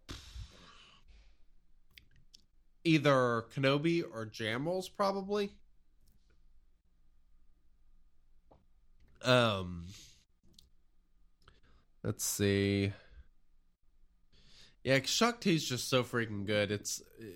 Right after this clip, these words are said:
she's gotta be somewhere. And I'd almost just leave the clones alone, let them sink, uh, and just don't use them anymore.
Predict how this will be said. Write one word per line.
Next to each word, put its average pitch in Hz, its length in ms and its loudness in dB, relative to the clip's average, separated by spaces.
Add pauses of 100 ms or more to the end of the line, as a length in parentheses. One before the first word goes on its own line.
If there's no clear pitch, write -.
(120)
she's 143 240 0
gotta 113 280 2
be 104 140 -2
somewhere. 107 440 0 (300)
And 165 140 2
I'd 262 160 4
almost 143 380 2
just - 260 -8
leave 123 180 0
the 113 60 -6
clones 113 380 -2
alone, 107 320 2
let 120 200 2
them 113 440 2 (840)
sink, - 800 2 (600)
uh, 101 480 4
and 104 300 0
just 104 200 -4
don't 107 220 2
use 104 240 -2
them 92 180 -6
anymore. 92 480 -6